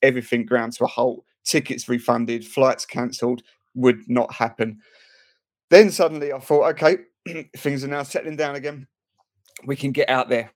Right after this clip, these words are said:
Flights booked. As you said, first two games against the Bra-, the, the Braves were,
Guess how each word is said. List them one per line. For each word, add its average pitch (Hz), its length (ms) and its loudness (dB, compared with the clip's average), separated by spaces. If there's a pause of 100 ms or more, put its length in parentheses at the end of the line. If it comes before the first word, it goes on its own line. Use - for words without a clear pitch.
(180)
Flights - 360 2
booked. - 480 0 (300)
As 123 120 0
you 113 40 -12
said, 113 280 -4
first 135 400 4
two 143 240 -4
games 123 340 -4
against 123 380 -2
the - 40 -16
Bra-, 123 340 2
the, 127 280 4
the 123 60 -4
Braves 120 500 0
were, 123 300 2